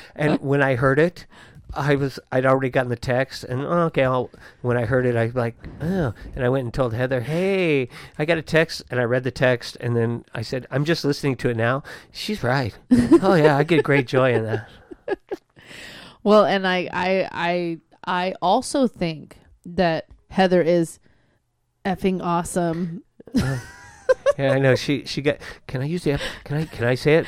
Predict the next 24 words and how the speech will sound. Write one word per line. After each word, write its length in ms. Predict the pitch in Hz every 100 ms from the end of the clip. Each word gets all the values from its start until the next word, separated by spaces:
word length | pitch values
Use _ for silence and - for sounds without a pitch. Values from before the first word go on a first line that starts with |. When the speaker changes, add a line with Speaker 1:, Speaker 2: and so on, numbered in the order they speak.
| -
Speaker 2:
<laughs> 120 | -
I 60 | 381
know, 80 | 311 -
I 60 |
Speaker 1:
What, 180 | 392 453
Speaker 2:
thought 100 | 392
Speaker 1:
okay, 140 | - 370
Speaker 2:
that 60 | 359
was 80 | 359
really 120 | 359
Speaker 1:
I 80 | 370
don't 220 | 247 208
know 140 | 202
if 60 | 196
Speaker 2:
awesome. 40 |
Speaker 1:
this 140 | 196 180
is 100 | 165
accurate. 460 | 170 165 175 180 - - _ 453 - - - 131 127 - -
I 80 | 165
was 160 | 190 160
watching 540 | 147 147 - 139 139 -
a 60 |
movie. 400 | 120 113 101 98 -
Speaker 2:
Okay. 280 | 214 185